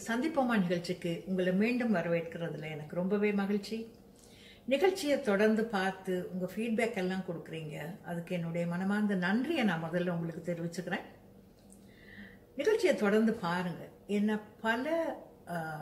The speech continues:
துறைகள்ல இருக்கிறவங்க, பலதரப்பட்ட மனிதர்களை இந்த நிகழ்ச்சி மூலமாக நீங்க உங்க வீட்டில இருந்தே சந்திக்கக்கூடியதா இருக்கு. இன்னைக்கு நம்முடைய இந்த நிகழ்ச்சியில, சந்திப்போமா நிகழ்ச்சியில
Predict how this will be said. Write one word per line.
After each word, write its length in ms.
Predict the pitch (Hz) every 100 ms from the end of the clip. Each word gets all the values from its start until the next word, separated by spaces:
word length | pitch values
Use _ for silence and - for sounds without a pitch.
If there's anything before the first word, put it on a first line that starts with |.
| 147 143 -
துறைகள்ல 460 | - 226 254 254 208
இருக்கிறவங்க, 760 | 190 175 - 170 160 156 156 156 -
பலதரப்பட்ட 680 | - 214 330 339 277 214 202
மனிதர்களை 760 | 170 156 160 170 170 156 151 156
இந்த 180 | 185
நிகழ்ச்சி 340 | 180 214 226 220
மூலமாக 680 | 185 180 175 156 160 160 - - - -
நீங்க 420 | 214 214 185 170
உங்க 240 | 190 214
வீட்டில 360 | 214 254 330 302
இருந்தே 340 | 233 208 202
சந்திக்கக்கூடியதா 920 | 214 190 170 170 170 175 160 156 160
இருக்கு. 300 | 165 - - - - - - - - - - - - -
இன்னைக்கு 760 | 277 392 440 - 302 302 - - - - - -
நம்முடைய 560 | 196 202 208 185 180
இந்த 200 | 165 160
நிகழ்ச்சியில, 760 | 160 175 226 226 196 147 151 -
சந்திப்போமா 600 | - 202 349 269 220 175
நிகழ்ச்சியில 680 | 147 147 170 - 160 151 143